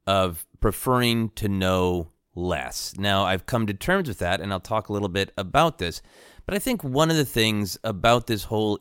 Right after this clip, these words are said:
issue of how much do people want to know, how much do they need to know going into a film, is really about personal tastes, obviously, but it's also about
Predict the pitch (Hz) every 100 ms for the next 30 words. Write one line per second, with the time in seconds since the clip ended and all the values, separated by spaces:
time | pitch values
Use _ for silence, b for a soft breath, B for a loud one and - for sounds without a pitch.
0 | - 120 - 95 92 69 92 92 80 -
1 | 127 123 - 98 95 104 98 92 85 98
2 | 101 - 92 90 90 90 87 87 b b
3 | b 92 95 - 80 82 85 90 104 110
4 | 95 - 95 90 87 87 85 - b -
5 | 80 95 95 95 92 90 - 92 87 -
6 | 87 85 80 _ _ _ _ 95 - 92
7 | 92 90 87 b b b b - 151 131
8 | 151 170 151 123 131 123 - _ _ -
9 | 104 - 113 - 123 165 - 131 147 156
10 | - 175 170 b b b b 185 190 202
11 | 202 196 196 - 131 98 107 104 104 104
12 | -